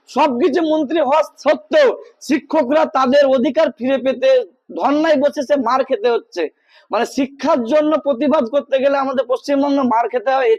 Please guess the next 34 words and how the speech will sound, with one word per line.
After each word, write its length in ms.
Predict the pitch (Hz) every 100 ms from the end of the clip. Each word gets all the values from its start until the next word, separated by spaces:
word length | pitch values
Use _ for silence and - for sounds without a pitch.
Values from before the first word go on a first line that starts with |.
| -
চাইতে 240 | 247 254
লজ্জার 380 | 226 226 190 233
কিছু 240 | 233 -
নেই। 300 | 240 262 202 - _ _ _ _ -
তিনি 280 | 277 311
আবার 260 | 302 262 269
বাইট 300 | 214 247 269
করে 200 | 269 285
বলছেন 500 | 240 262 247 269 262
যে 220 | 262 254 220
মারা 280 | 220 247 277
কেন 220 | 262 254
হলো, 200 | 240 262
তার 220 | 247 240
প্রতিবাদে 520 | - 233 233 226 220
দাবি 240 | 208 196 190
চাইছে। 220 | 185 170
কার 200 | 262 311
কাছে 180 | 330 277
চাইছেন 320 | 202 160 160
দাবি? 220 | 147 131 _ _ _ _ _ _ _ _ _ _ _
তিনি 200 | 262 302
কার 320 | 262 277 311 302
কাছে 200 | 302 302
চাইছেন? 340 | 311 277 262
তিনি 220 | 320 370
তো 120 | 370
পুলিশ 280 | 311 320 247
মন্ত্রী। 380 | 269 247 180 156 143 _ _ _ _ -
তিনি 200 | 269 311
মানুষকে 460 | 285 262 302 339
কি 220 | 320 330 330
বোঝাতে 360 | 302 285 254
চাইছেন? 380 | 220 190 151